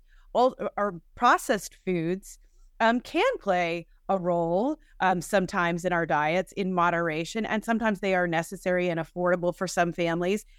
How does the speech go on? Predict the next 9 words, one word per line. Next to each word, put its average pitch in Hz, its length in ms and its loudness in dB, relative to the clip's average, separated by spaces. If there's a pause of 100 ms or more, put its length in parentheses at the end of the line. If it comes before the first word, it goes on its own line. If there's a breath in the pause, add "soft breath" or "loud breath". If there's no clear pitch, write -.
(140)
that 196 260 0
cannot 180 480 2
afford 175 400 -2
to 180 140 -4
purchase, 180 640 -2
uh, 175 140 2
more 170 300 -2
expensive - 580 -4
products. 170 460 -2